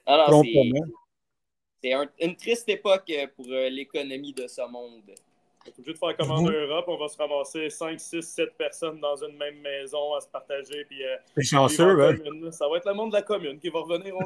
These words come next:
Speaker 3: dirait.
Speaker 2: <laughs> Parce que c'est punk au bout. Vous autres, les gars, c'est sûr, qu'est-ce qui s'en vient pour le mois de décembre ? Vous annoncez, bien sûr, aujourd'hui la fermeture, ça ferme la fin du mois, c'est ça que vous me disiez au début ?
Speaker 1: Ouais, ouais.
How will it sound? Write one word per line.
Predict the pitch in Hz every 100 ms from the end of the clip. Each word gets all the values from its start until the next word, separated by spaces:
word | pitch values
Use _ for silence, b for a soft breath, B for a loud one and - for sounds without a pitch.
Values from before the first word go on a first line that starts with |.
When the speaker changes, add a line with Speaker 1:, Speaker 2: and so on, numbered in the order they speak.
| 185
Speaker 3:
dirait. | 196 - -
Speaker 2:
<laughs> | - _ _ _ - - -
Parce | 143
que | 135
c'est | 160 139
punk | - 147 139
au | 139
bout. | 127 151 - B B B B -
Vous | 143 175
autres, | 240
les | 202
gars, | 147 196
c'est | 185 147
sûr, | - 190 202 151 -
qu'est-ce | 180 -
qui |
s'en | - 185
vient | 208
pour | 190
le | 151
mois | 139
de | 135
décembre ? | 131 - 160 170 151
Vous | 139
annoncez, | 131 127 160 143
bien | 131
sûr, | 127 151
aujourd'hui | 135 131
la | 139 123
fermeture, | 127 127 123 151 156
ça | 135 123
ferme | 139 135
la | 131
fin | - 139
du | 127
mois, | 127 135 147
c'est | 123
ça | 147
que |
vous | 135
me | 127
disiez | 120
au | 139
début ? | 131 127 147
Speaker 1:
Ouais, | 202 - B B 131
ouais. | -